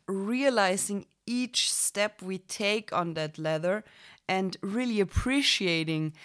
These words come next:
um, that we got there, like, for ourselves, you know, like, patting ourselves on the shoulder,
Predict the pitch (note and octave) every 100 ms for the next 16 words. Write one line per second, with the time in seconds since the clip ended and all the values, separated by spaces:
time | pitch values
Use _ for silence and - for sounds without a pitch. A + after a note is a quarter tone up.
0 | - - - E3+ F3 E3+ E3+ F#3 F#3+ -
1 | A3 A#3 E3+ D#3 D#3 D#3 - - _ -
2 | F#3+ F3+ E3 E3 D3+ - A3 B3 C#4 -
3 | F3 F3+ F3 D#3 D#3 - _ F#3+ F3 E3
4 | D#3 D#3 - - - A#3 A3+ - A3+ A#3
5 | A#3 A#3